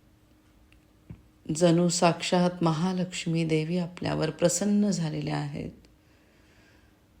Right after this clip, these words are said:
त्याद्वारे शिवशक्तीचे, श्री विष्णूंचे आपल्याला आशीर्वाद मिळत आहेत.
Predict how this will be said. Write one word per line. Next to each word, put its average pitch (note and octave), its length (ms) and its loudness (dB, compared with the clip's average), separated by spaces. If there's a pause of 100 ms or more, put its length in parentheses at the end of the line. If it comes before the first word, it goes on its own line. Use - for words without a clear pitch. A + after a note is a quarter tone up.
(120)
त्याद्वारे E3+ 880 2
शिवशक्तीचे, E3 1300 -2 (840)
श्री - 200 -2
विष्णूंचे F#3 760 -2
आपल्याला D#3+ 420 -2
आशीर्वाद E3+ 760 -2 (120)
मिळत D#3+ 280 -4
आहेत. D#3 340 -6